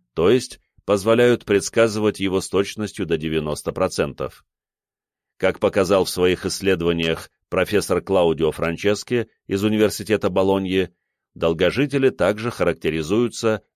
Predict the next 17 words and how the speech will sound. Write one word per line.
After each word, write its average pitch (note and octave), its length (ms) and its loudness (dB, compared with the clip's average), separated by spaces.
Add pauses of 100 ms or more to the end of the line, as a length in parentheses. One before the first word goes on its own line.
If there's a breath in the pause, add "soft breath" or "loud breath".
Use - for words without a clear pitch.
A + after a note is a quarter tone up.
(120)
особым A#2 560 0
метаболическим E2+ 840 -2
профилем. C2+ 600 -2 (920)
В D2+ 140 -8
некоторой G2 440 0
перспективе G2 880 0 (240)
метаболомное G2+ 800 2
профилирование G#2+ 800 0
станет F#2+ 480 -2
независимым F2 680 -2
подспорьем A2 720 0 (260)
при C3 140 0
применении A2 720 0
геропротекторных F2 1040 -2
терапий. F2 600 -2 (760)
Их F#2 280 -4
эффективность A2 840 -4